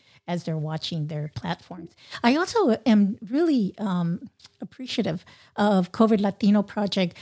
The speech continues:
you know, making a open platform, which means that people can, uh, they really encouraged people to use the resources.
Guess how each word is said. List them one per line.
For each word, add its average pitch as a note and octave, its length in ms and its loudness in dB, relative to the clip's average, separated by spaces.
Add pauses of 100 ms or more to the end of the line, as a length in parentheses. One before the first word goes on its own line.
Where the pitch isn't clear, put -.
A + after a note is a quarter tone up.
(200)
you C4 80 6
know, A#3+ 100 8
making B3+ 480 4
a F#3+ 320 2
open G3+ 340 2
platform, E3 800 -6
which - 260 -2
means A#3+ 240 4
that - 140 -2
people A#3+ 300 -2
can, F#3 320 2 (320)
uh, G3+ 100 2
they A3+ 140 6
really B3+ 260 6
encouraged C4 540 0
people G3 280 -2
to - 140 0
use G3 240 2
the G3+ 100 -18
resources. F#3 720 -8